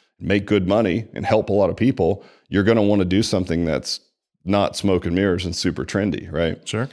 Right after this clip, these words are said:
Speaker 1: So, you know, if the club design looks like a Russian vodka bar or something, it's like, okay, that might not stay around forever. You know, maybe it doesn't
Speaker 2: <laughs>
Speaker 1: appeal to all demographics.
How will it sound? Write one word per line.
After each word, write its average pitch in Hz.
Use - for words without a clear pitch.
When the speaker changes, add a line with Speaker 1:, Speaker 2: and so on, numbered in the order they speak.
Speaker 1:
So, 87
you 87
know, 80
if 82
the 85
club 123
design 101
looks 98
like 98
a 90
Russian 98
vodka 98
bar 85
or 80
something, 85
it's 82
like, 90
okay, 110
that 107
might 107
not 110
stay 117
around 123
forever. -
You -
know, -
maybe 80
it 90
doesn't 107
Speaker 2:
<laughs> 110
Speaker 1:
appeal 143
to 131
all 87
demographics. 73